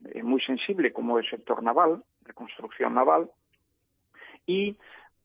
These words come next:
a educación e a intelixencia artificial nun doble sentido. Como educar en intelixencia artificial,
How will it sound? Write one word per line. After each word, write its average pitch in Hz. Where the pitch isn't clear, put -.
a 131
educación 139
e 151
a 135
intelixencia 120
artificial 120
nun 156
doble 165
sentido. 101
Como 180
educar 135
en 131
intelixencia 123
artificial, 175